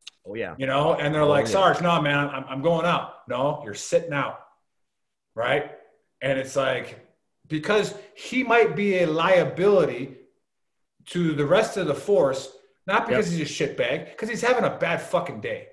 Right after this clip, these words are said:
Speaker 2: right?
Speaker 3: Yep.
Speaker 2: Even if it happens at home, like, we find out this guy's, you know, wife cheated on him,
Speaker 3: Yep.
Speaker 2: right? Hey, you're not going on a mission this week,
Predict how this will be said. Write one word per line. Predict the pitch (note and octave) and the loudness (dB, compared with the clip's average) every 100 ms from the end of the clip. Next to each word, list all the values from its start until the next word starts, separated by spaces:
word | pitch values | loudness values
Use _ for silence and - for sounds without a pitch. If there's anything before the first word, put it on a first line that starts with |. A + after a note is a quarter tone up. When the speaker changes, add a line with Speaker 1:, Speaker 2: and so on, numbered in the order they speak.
| _ _ _ C3 | _ _ _ 0
Speaker 2:
right? | D3 | 0
Speaker 3:
Yep. | G#3 | 2
Speaker 2:
Even | C4+ B3+ | 0 2
if | G3 | 2
it | E3 | 2
happens | F3 F#3+ F3 D3 | 2 0 -2 -4
at | - | -6
home, | - F3+ F3+ - - | -2 -2 -2 -10 -2
like, | C#3+ D#3 | 0 2
we | E3+ | 0
find | G3+ G#3 | 0 4
out | G#3 G3 | 4 2
this | F3+ - | -2 0
guy's, | E3 D3 B2+ D3 | 0 2 -2 -2
you | |
know, | C#3+ | 0
wife | C3 E3 D3+ | 2 0 -2
cheated | - E3 A#2+ | -6 -6 -6
on | G2+ F2 | -8 -10
him, | - _ _ _ - | -16 _ _ _ -10
Speaker 3:
Yep. | G#2+ | -4
Speaker 2:
right? | C3 C#3 - | -2 -2 -4
Hey, | D#3+ E3 A2+ - - | -2 0 -2 -10 -14
you're | B2 | -6
not | D#3 E3 | -4 -2
going | E3 E3+ | 2 2
on | D#3+ D3+ | 2 0
a | |
mission | C#3 D#3 A#2+ | -2 -4 -8
this | F#2+ - | -12 -16
week, | - _ | -20 _